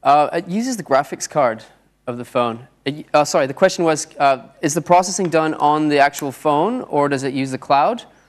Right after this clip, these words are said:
or can it use the cloud? Uh, it's meant to run on the device itself. So right now, this guy runs on your laptop. The base calling gets done on your laptop. You can use, either use the C P U or the G P U. The, there's another version of this that has five cards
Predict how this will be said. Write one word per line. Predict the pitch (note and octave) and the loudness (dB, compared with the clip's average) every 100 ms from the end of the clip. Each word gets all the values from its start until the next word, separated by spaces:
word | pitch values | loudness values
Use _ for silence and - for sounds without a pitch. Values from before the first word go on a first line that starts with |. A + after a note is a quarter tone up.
| _ C3+ | _ -10
or | |
can | - D3+ | -4 -4
it | D#3 | -2
use | E3 E3 | -4 -6
the | |
cloud? | E3 E3 G#3 A3+ _ _ _ _ _ - | -2 0 0 -4 _ _ _ _ _ -2
Uh, | C3 C#3 - - | 2 2 0 -8
it's | E3+ F#3+ | -6 -2
meant | G3+ F#3+ | -2 -2
to | |
run | E3+ D#3+ | -2 0
on | D3 D3+ D3 | 0 0 0
the | |
device | B2 B2 B2+ B2+ - | -4 -2 0 0 -4
itself. | - C#3 A2+ - - | -4 -2 -2 -4 -6
So | C#3 | 0
right | D#3+ E3 | 0 0
now, | E3+ D#3+ C3 | 0 0 -2
this | D3 D#3+ - | -4 -4 0
guy | E3 C#3+ | 0 0
runs | C#3+ C#3+ C#3 | 0 -2 -2
on | D3 D3 | -2 0
your | C3 | 2
laptop. | B2+ - C#3 B2+ | 0 0 -2 -2
The | |
base | A#2+ C#3 - | -4 -4 -4
calling | D3 C3+ | -4 -4
gets | B2+ - | -6 -6
done | C#3 B2 | -8 -6
on | B2+ | -4
your | C3 | -2
laptop. | A#2+ A#2 - C3 - _ _ _ _ _ | -2 -4 -2 -4 -4 _ _ _ _ _
You | _ | _
can | D3+ | -6
use, | D#3+ D3+ - | -4 -4 -6
either | F#3 E3+ | -2 0
use | D#3+ | 0
the | C#3 | -2
C | - D#3+ | -4 -4
P | E3 | -2
U | D#3 | -2
or | C#3+ | 0
the | D3+ | -4
G | D3 D#3 | -4 -6
P | E3 D#3+ | -2 -2
U. | F3+ F3+ _ _ _ - | -2 -6 _ _ _ -6
The, | C#3 C#3 C#3 B2 - | 0 2 0 -4 -8
there's | E3+ D#3+ | -6 0
another | F3+ F#3+ | 0 0
version | D#3+ D3+ E3 F#3 F#3 | 0 0 0 -2 -2
of | F#3 | 0
this | G3+ | -2
that | - C#3 | -2 -2
has | D#3 C3+ | -2 -2
five | - D3 C#3 D3+ | -2 2 2 0
cards | - D#3+ F3 F#3+ - | 2 2 2 -4 -12